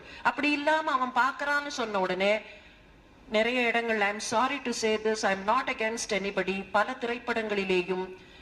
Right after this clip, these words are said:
பல மீடியாவிலையும் நாம பார்க்கிற மாதிரி, அவன் பார்த்தோன்னா அங்கேருந்து ஒரு பத்து பூ பறக்கும், உடனே இங்கேருந்து ஒரு பத்து பூ பறக்கும், அப்ப இவளும் இப்படி பார்க்கறா. அந்த மாதிரி அதெல்லாம் வந்து, "It is only possible in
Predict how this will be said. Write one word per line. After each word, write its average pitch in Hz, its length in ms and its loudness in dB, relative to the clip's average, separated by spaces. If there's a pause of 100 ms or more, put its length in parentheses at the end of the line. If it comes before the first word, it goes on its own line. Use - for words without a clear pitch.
(140)
பல 277 300 2
மீடியாவிலையும் 233 720 0
நாம 180 240 -2
பார்க்கிற 202 420 0
மாதிரி, 185 500 -4 (140)
அவன் 247 360 2
பார்த்தோன்னா 240 460 2
அங்கேருந்து 220 440 2
ஒரு 202 140 2
பத்து 208 340 0
பூ 233 220 -4
பறக்கும், 196 460 0 (180)
உடனே 226 300 2
இங்கேருந்து 240 440 2
ஒரு 208 140 2
பத்து 208 300 0
பூ 226 200 -4
பறக்கும், 196 480 2 (140)
அப்ப 226 200 -2
இவளும் 254 340 2
இப்படி 254 220 2
பார்க்கறா. 185 480 2 (540)
அந்த 311 460 2
மாதிரி 285 680 0
அதெல்லாம் 269 560 2
வந்து, 277 320 -2
"It 262 120 -2
is 247 180 2
only 262 260 2 (100)
possible 233 560 0
in 320 180 -2